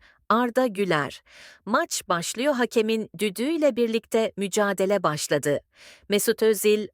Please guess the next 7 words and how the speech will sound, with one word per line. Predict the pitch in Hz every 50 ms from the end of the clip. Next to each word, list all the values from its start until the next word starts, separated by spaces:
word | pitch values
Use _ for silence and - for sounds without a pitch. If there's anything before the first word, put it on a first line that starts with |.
| _
olağanüstü | 190 202 208 220 226 233 226 214 - - - 214
saha | - - 202 190 214 214
görüşü | 196 208 196 185 185 - - 208
ve | 190 190
tecrübesiyle | 180 - 190 175 165 - 175 170 180 175 - - 254 254 226 180 156 - - -
takımını | - 165 - - 175 175 170 175 170
yönlendiriyor, | 156 165 160 160 160 160 156 156 151 143 165 185 202 214 220 226